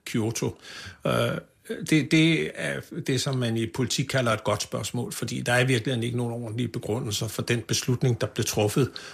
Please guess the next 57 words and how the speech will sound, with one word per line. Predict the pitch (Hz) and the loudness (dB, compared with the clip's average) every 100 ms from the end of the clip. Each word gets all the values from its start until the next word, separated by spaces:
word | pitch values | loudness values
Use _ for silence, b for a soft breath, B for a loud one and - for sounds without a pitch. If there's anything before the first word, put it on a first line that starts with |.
| B | B
om | 117 113 - 208 185 160 - | -2 -2 -4 -4 -2 -2 2
blandt | 127 135 - | 2 2 0
en | 143 120 | 2 4
række, | 117 117 131 131 107 | 4 4 4 2 0
øh, | - 143 | -6 -4
udviklingsland | 190 139 147 - 123 - 113 120 - - | 0 2 2 0 -2 0 -2 -2 -6 0
og | 120 135 | 2 4
E | 139 | 4
U | 123 127 120 - | 2 0 -6 -12
om | - 117 | -4 -2
at | 113 | 0
fortsætte | - 107 - 117 | 0 2 2 0
Kyoto, | - 110 107 107 | -2 -4 -4 -6
for, | - - | -4 -6
fordi | - 120 113 113 B B B | -2 -2 -2 -4 B B B
det, | 123 120 - | 2 4 2
det | 139 131 | 2 2
er | - - | 0 -2
et | 110 | 0
rent | 135 147 - | 0 0 -2
paradenummer. | 117 98 110 123 117 107 - - B B B - | -2 0 2 4 2 -2 -10 -12 B B B -6
Øh, | 123 - - - | -4 -2 -2 0
desværre | - - 117 117 131 107 _ - 165 | 0 4 6 6 4 0 _ -12 -8
blev | - 113 | -4 -2
det | 107 | 0
støttet | - 120 147 | 2 2 4
af | 120 | 2
de | 101 | 0
grønne | - 104 110 | -4 -2 -2
organisationer. | 117 143 120 - - 113 120 107 | -4 -4 -6 -4 -4 -4 -4 -2
Det | 120 120 | -2 0
ville | 113 120 | 0 2
have | 131 | 0
været | 107 113 | -2 0
rart, | 107 123 | -2 -2
hvis | - - | -8 -6
de | - | -2
grønne | 101 107 113 | 0 2 0
organisationer | 110 107 98 101 123 120 117 | -2 -4 -2 0 0 0 0
havde | 113 117 | 0 0
sagt, | - 101 - 117 | 0 -2 0 -2
at | 104 | 0
vi | |
har | 107 | 2
ikke | 123 - | 2 2
brug | - 165 | 4 4
for | - | 2
den | 120 110 | -2 -2
slags | - 101 - | 0 -2 -2
paradenummer, | - 107 107 117 117 117 | -6 -2 -2 0 -2 0
vi | 107 | 0
har | |
brug | - 135 | 2 2
for | 131 | 4
noget | 113 | 2
egentlig | 120 120 117 | 2 -2 -4
politik. | - 113 - 107 | -2 -2 0 -2